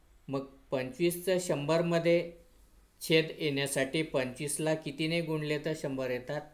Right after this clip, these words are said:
तर पंचवीस गुण-, गुणिले चार, पंचवीस चौक शंभर, म्हणजे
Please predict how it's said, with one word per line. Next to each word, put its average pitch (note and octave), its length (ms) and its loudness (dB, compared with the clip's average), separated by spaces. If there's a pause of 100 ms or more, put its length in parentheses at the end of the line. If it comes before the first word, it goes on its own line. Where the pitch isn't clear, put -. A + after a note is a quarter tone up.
(560)
तर C3 100 0
पंचवीस C3+ 600 -4
गुण-, C3+ 360 -6
गुणिले A#2+ 380 0
चार, B2+ 360 0 (540)
पंचवीस A#2+ 500 -2
चौक F#3 240 0 (480)
शंभर, B2 400 -2 (840)
म्हणजे B2+ 300 -2